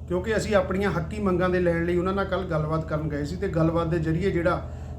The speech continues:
ਕੋਈ ਮਸਲਾ ਹੱਲ ਕਰਾਉਣ ਗਏ ਸੀ, ਨਾ ਕਿ ਸਾਨੂੰ ਧਰਨਿਆਂ ਦਾ ਸ਼ੌਕ ਆ। ਇਹਨਾਂ ਦੀ ਜਿੰਨੀ ਨਿਖੇਧੀ ਕੀਤੀ ਜਾਵੇ,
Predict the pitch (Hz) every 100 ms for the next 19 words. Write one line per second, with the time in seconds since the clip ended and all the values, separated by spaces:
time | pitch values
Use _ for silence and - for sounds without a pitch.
0 | - 185 175 160 180 165 170 165 170 160
1 | 135 127 - - - 147 160 165 170 170
2 | 165 180 196 156 139 143 - 147 131 180
3 | 185 - - - - - - 190 214 220
4 | 156 180 214 208 190 185 190 180 170 165
5 | 160 175